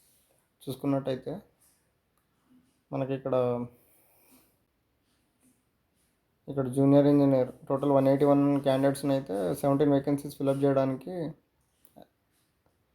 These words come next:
లిస్ట్ అనేది, యాక్సెప్టెడ్ లిస్ట్ అనేది రిలీజ్ చేయడం జరిగింది. పోస్ట్ కోడ్ వచ్చేసి వన్ ఎయిట్ ఫోర్ టూ త్రీ, జూనియర్ ఇంజనీర్, క్వాలిటీ అష్యూరెన్స్, ornament or ammunition, ఫేజ్ లెవెన్, ఇదొకటి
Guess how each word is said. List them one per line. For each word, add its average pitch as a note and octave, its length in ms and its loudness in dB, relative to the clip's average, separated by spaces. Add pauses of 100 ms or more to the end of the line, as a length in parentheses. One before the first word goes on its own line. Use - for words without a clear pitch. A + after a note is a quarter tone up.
(1500)
లిస్ట్ C#3 220 -2
అనేది, D3 300 2
యాక్సెప్టెడ్ C#3+ 420 0
లిస్ట్ C#3+ 220 -4
అనేది C#3+ 240 2
రిలీజ్ C3+ 220 0
చేయడం C3+ 280 2
జరిగింది. B2 360 -2 (160)
పోస్ట్ C3+ 240 -2
కోడ్ D3 160 2
వచ్చేసి D3 360 -2
వన్ C3+ 140 2
ఎయిట్ C3+ 160 -2
ఫోర్ C3+ 180 -8
టూ C3 80 -6 (100)
త్రీ, C3+ 140 -6 (380)
జూనియర్ C#3 340 4
ఇంజనీర్, C#3 340 0
క్వాలిటీ C3+ 380 2
అష్యూరెన్స్, C3+ 380 -4 (100)
ornament C3 400 -2
or D#3 40 -4 (120)
ammunition, B2+ 480 -4 (920)
ఫేజ్ B2+ 280 -4
లెవెన్, B2 240 -2 (320)
ఇదొకటి C3+ 360 0